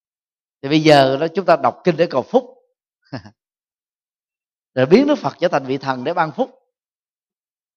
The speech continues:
Từ đó cái, cái sinh hoạt tín ngưỡng nó làm cho người ta gọi là không có nhu cầu đến làm công quả ở chùa. Người ta cũng không cần có nhu cầu đến để, à, tu phúc ở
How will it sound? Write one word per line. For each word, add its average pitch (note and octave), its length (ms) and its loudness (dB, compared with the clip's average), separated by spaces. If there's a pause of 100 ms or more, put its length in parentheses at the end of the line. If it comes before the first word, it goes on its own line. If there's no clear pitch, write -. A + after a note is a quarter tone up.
(640)
Từ C3+ 120 2
đó E3 320 2
cái, A3+ 180 -4
cái G3+ 120 -4
sinh G3+ 220 -2
hoạt C#3 200 0
tín A3+ 160 -2
ngưỡng C#3+ 200 0
nó G3+ 80 2
làm D3 240 0
cho D#3 120 -2
người C3 100 -4
ta D3 480 0 (440)
gọi C3+ 120 -2
là A#2+ 60 0
không A3 280 -8
có B3+ 60 0
nhu G3+ 140 0
cầu A#2+ 380 0
đến A#3 240 6
làm D3 200 -2
công D3+ 200 -8
quả A#2+ 100 0
ở F3+ 180 -6
chùa. A2+ 300 -8 (1600)
Người C#3 100 -2
ta F3 80 4
cũng E3+ 80 -10
không G3 200 0
cần D3+ 120 -2
có G#3+ 160 2
nhu G3+ 100 0
cầu C#3 280 0
đến A3 300 2 (420)
để, D3 520 4
à, E3 220 2 (640)
tu F#3+ 200 2
phúc D#4 320 -2
ở E3+ 120 4